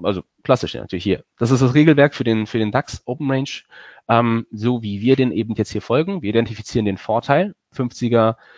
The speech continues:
ema auf fünf Minuten Basis. Simpel gesprochen, wir handeln drüber, gehen wir long, wir handeln drunter, wir handeln short. Wir haben eine Handelsspanne,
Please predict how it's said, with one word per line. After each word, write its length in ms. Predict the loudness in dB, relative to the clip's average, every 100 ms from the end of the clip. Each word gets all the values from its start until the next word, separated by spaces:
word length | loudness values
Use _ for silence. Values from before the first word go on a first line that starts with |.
| -20 _
ema 300 | 0 2 2
auf 120 | 0
fünf 220 | -4 -6 -6
Minuten 340 | -8 -8 -6
Basis. 540 | -4 -2 -4 -6 -16 _
Simpel 340 | -2 0 2 0
gesprochen, 460 | -2 -4 -2 0
wir 80 | 0
handeln 200 | 0 -2
drüber, 400 | -2 2 2 2
gehen 160 | -2 0
wir 80 | 0
long, 280 | 0 -2 -6
wir 80 |
handeln 220 | -4 -2 -4
drunter, 420 | -4 -2 -2 -2
wir 120 | -6
handeln 260 | -6 -6 -8
short. 320 | -12 -18 -20 -20 -18 -16 -16 -14
Wir 140 | 0 2
haben 160 | 4
eine 180 | 6 4
Handelsspanne, 640 | 4 0 0 2 2 2